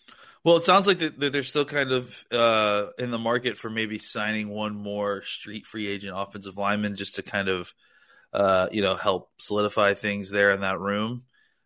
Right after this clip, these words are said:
Um, and, and I just think that, you know, it's, <laughs> it just hasn't, it hasn't really worked out with James Washington. I, I, you know, I think you and I were onto this pretty early, that this was, uh, kind of an odd fit, and, you know, we weren't sure exactly what they were gonna get out of him.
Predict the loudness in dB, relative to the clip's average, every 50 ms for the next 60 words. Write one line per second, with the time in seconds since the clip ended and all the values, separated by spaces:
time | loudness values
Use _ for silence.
0 | _ -6 -2 -2 0 0 0 -2 -6 -8 -4 0 2 2 2 2 0 -2 -2 -2
1 | -2 0 0 0 0 0 -2 -6 -6 -4 -4 -4 -4 -4 -2 0 2 2 2 0
2 | -6 -8 -4 -2 -2 -2 0 -2 -2 -4 -4 -6 -8 -8 -8 -8 -8 -8 -8 -12
3 | -12 -14 _ _ -20 -20 _ _ -16 -12 -8 -4 0 4 4 4 4 2 -4 -6
4 | -12 _ _ -10 -6 -2 2 4 4 4 2 0 -2 -2 0 0 2 0 0 2
5 | 2 2 4 4 2 0 -2 -2 -4 -4 -2 0 2 2 0 0 -4 -6 -4 -2
6 | -2 -2 -4 -4 -6 -8 -2 0 0 0 2 2 2 4 4 4 2 2 -2 -2
7 | -2 -2 -2 0 0 2 2 2 2 2 2 0 0 -4 -6 -10 -12 -10 -10 -10
8 | -10 -14 _ -10 -10 -8 -8 -6 -6 -6 -8 -8 -10 -12 -16 -18 _ _ _ _
9 | _ _ _ _ _ -12 -8 -8 -6 -6 -4 -4 -4 -4 -6 -6 -6 -4 -4 -4
10 | -4 -2 -2 -2 0 0 2 2 4 4 4 4 2 -2 -2 2 4 6 6 6
11 | 4 4 2 -4 -10 -12 -12 -14 -14 -12 -10 -6 -6 -4 -4 -4 -4 -4 -4 -4
12 | -4 -4 -4 -4 -2 -2 -2 -4 -2 -2 -2 -2 0 -2 -4 -2 -2 -2 -2 0
13 | 0 0 0 -2 -4 -6 -6 -4 -4 -2 0 2 2 4 4 2 0 -2 -2 -2
14 | -2 -2 -4 -6